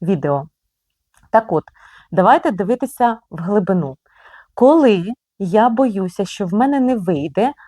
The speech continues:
от якщо взяти і себе поставити збоку і поспостерігати за собою, от та я, яку я, коли я боюся, як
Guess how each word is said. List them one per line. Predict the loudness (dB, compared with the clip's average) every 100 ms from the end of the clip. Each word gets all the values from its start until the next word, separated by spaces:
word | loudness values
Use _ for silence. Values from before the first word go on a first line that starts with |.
| -2
от | 0
якщо | 0 0
взяти | 2 4 4 0
і |
себе | -2 -4 -2
поставити | -4 0 0 2 0 -2
збоку | 0 0 2 0 -4
і | -2
поспостерігати | -2 0 -4 -2 0 0 0 2 2 0 -2 -4 -6
за | -2 -2
собою, | 0 0 2 0 0
от | -2 0
та | 2 2
я, | 4 2
яку | 4 0 0 -2
я, | 2 0 -2 _ _ 0
коли | 2 4
я | 4
боюся, | 2 0 2 2 2
як | 2 4 4